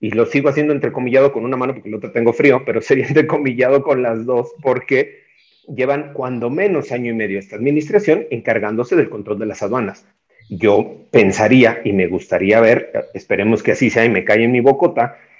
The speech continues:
que a partir de que se cambia la administración de las aduana-, aduanas, es decir,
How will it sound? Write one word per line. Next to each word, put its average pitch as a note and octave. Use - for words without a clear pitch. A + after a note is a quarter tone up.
que A#2
a G#2+
partir D#3
de B2+
que A2+
se -
cambia C#3
la C#3+
administración C3+
de C#3
las C3
aduana-, D3
aduanas, A#2+
es F#2+
decir, -